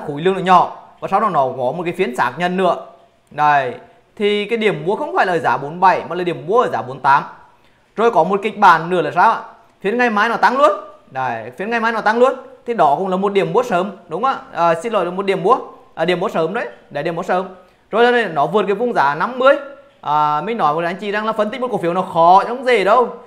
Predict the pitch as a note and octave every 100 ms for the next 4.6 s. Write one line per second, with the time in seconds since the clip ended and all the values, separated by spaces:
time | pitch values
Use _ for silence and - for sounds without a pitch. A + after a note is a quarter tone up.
0 | - F#3 A#3+ C#4 G#3+ A#3 A3 F#3+ G3+ F#3+
1 | G#3+ F3 D#3+ E3 A#3 G3 D#3 E3 F#3 G3
2 | A3+ G#3+ D#3 C#3 D#3 G#3 B3 - E3 D3+
3 | C3+ D3 E3+ G#3+ F#3 E3+ G#3 G#3+ C3+ A3
4 | B3 D#3 C#3+ F#3 A3 G#3